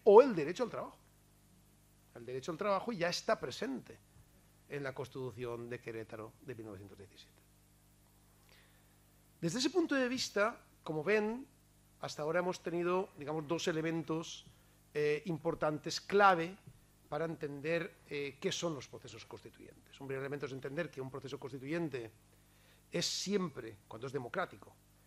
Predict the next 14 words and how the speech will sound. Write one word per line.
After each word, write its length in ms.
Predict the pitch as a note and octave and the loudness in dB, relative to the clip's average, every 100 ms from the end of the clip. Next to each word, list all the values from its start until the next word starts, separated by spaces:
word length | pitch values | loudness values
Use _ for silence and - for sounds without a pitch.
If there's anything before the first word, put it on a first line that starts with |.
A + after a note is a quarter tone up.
| - | -6
es 140 | - F#3+ | -2 -2
siempre 400 | - G#3 F#3+ E3+ | 2 4 4 2
un 120 | D3+ | -2
avance 560 | C#3+ F3 E3+ - A#2 A2 - | 2 4 2 -4 -12 -14 -20
en 400 | A#2+ C#3+ D#3 E3 - | -10 -6 -4 -6 -10
los, 600 | C3 B2 B2+ C3 A#2+ - | -12 -8 -6 -6 -8 -12
eh, 380 | C3 B2 A#2+ A#2+ | -12 -12 -12 -10
las 180 | B2 A#2+ | -10 -8
dinámicas 420 | B2+ C3 C#3+ C3+ | -8 -6 -6 -6
de 40 | C3 | -6
emancipación 760 | C3 C3 C3 C3 F#3+ G3+ A2+ G2 - - - | -6 -8 -8 0 4 4 2 -12 -20 -20 -14
de 120 | B2+ | -10
un 180 | A#2+ B2+ | -8 -4
pueblo. 500 | - G#3+ G3+ A#3 | 4 4 6 2